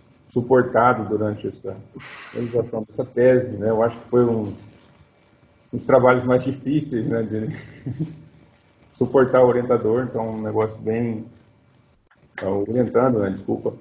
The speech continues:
bem importante, mas, é, eu sou muito grato pela paciência de sempre e, e a compreensão. Foi um,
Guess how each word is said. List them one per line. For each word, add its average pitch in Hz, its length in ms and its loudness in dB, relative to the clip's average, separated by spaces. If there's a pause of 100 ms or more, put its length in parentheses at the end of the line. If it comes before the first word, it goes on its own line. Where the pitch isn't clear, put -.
(140)
bem 107 320 0
importante, 117 800 0 (480)
mas, 113 600 0
é, 104 680 2 (260)
eu - 60 -12
sou 127 140 2
muito 131 260 2
grato 110 500 4
pela 104 340 0 (140)
paciência 120 600 -2
de 98 100 -16
sempre 101 840 -8
e, 98 500 -8 (480)
e - 60 -2
a - 20 2
compreensão. 117 720 -2 (260)
Foi 113 140 2
um, 110 540 -4